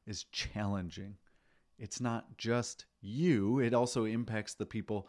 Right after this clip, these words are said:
around you. And it's really difficult to change and to reinforce that growth and not give it up like everybody else in their New Year's resolutions, because the team around you sees you and says,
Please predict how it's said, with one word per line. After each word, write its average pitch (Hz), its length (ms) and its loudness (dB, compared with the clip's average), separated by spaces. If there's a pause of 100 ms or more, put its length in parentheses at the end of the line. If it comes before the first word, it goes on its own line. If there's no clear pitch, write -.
(220)
around 107 680 -4
you. 95 180 -12 (640)
And 127 120 0
it's 131 160 -2
really 131 240 4
difficult 147 680 0
to 107 100 -4
change 117 560 0
and 107 100 -2
to 123 100 -2
reinforce 160 760 2
that 147 160 0
growth 135 340 2
and 139 160 0
not 180 300 -2
give 180 160 6
it 185 80 6
up 185 240 4
like 123 160 2
everybody 175 340 4
else 180 240 4
in 165 100 0
their 190 140 2
New 156 140 4
Year's 107 280 2
resolutions, 101 760 -2 (720)
because 113 680 0 (360)
the - 80 -8
team 175 420 -2
around 98 480 0
you 107 300 -2 (260)
sees 131 420 0
you 127 220 4
and 110 180 2
says, 107 520 -2